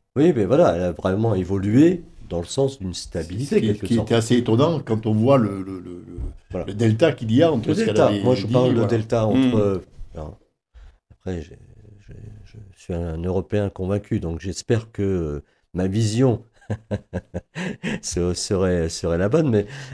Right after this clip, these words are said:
Speaker 1: euh, mais je pense vraiment à cela, c'est que la fonction transforme,
Speaker 3: Hmm.
Speaker 1: euh, les individus. Euh, être chef de, de l'État, euh, la cinquième puissance, euh,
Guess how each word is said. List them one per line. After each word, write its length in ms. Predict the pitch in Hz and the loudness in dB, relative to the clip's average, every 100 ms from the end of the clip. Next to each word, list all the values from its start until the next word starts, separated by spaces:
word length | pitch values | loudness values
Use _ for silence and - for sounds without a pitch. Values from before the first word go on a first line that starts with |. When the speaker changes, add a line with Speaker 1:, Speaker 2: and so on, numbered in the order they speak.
| - | 0
Speaker 1:
euh, 480 | 95 95 92 92 98 | 2 4 4 4 2
mais 140 | 107 | 2
je 120 | 113 131 | 0 2
pense 280 | 156 143 | 2 2
vraiment 380 | 120 139 139 143 | 4 4 4 4
à 60 | 110 | 2
cela, 340 | - 120 110 | 2 0 0
c'est 180 | 107 101 | -2 -8
que 140 | - | -4
la 120 | 98 107 | 0 0
fonction 460 | - 113 - 131 | -2 -8 -2 -2
transforme, 580 | 120 110 107 - 104 87 - _ _ _ _ | -2 -6 -6 -2 -2 -2 -10 _ _ _ _
Speaker 3:
Hmm. 100 | 127 | -2
Speaker 1:
euh, 320 | 80 82 82 | -2 -2 -4
les 220 | 82 90 95 | -2 -2 0
individus. 560 | 90 87 82 98 143 - _ - - - _ | -2 -4 -4 -2 -4 -6 _ -20 -20 -20 _
Euh, 380 | 82 87 87 87 | -2 0 0 0
être 380 | 87 110 - 92 | 0 -2 -2 -4
chef 340 | - 120 - | 0 -2 -4
de, 300 | - 92 87 | -6 -4 -2
de 100 | 85 | -2
l'État, 420 | 90 87 104 101 87 | -4 -2 0 0 0
euh, 520 | 80 78 76 80 80 | -2 -4 -4 -4 -4
la 80 | 80 | -4
cinquième 400 | - 95 101 90 | -4 -4 -4 -6
puissance, 580 | 85 - 98 90 - 80 | -8 -8 -6 -6 -10 -12
euh, 240 | 82 82 | -12 -12